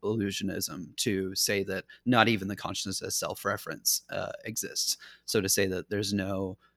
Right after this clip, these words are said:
thing that, uh, that's closest to observation on that spectrum, and arguably infallible because it is the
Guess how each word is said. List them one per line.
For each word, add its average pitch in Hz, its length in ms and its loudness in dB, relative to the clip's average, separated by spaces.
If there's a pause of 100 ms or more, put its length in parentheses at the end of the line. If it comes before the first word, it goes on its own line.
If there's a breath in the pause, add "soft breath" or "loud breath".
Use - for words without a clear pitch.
(340)
thing 113 500 4
that, 98 260 2 (120)
uh, - 280 -8
that's 107 240 0
closest - 680 2
to 95 300 0
observation 95 800 0
on 95 160 -2
that 98 200 -6
spectrum, 135 440 6
and 107 120 4
arguably 95 760 0
infallible 95 680 -4
because 98 300 -8
it 85 120 -8 (340 loud breath)
is 98 280 -2
the 90 280 -4